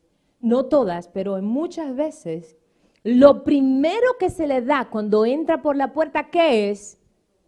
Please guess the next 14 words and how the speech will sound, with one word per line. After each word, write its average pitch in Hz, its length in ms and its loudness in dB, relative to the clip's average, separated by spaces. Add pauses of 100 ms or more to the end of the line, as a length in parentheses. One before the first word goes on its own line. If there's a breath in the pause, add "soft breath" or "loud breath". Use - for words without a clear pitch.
(840)
Un 294 200 0
sobre 196 640 -2 (1900)
para 180 260 -2
diezmo 208 540 -4 (460)
y 185 120 -8
ofrendas. 143 680 -16 (1200)
Y 202 80 -14
como 254 220 0
siempre, 370 360 -8
mis 262 200 -6
amados, 185 420 -6
abro 196 180 -4
el 320 80 -2
micrófono 240 800 -4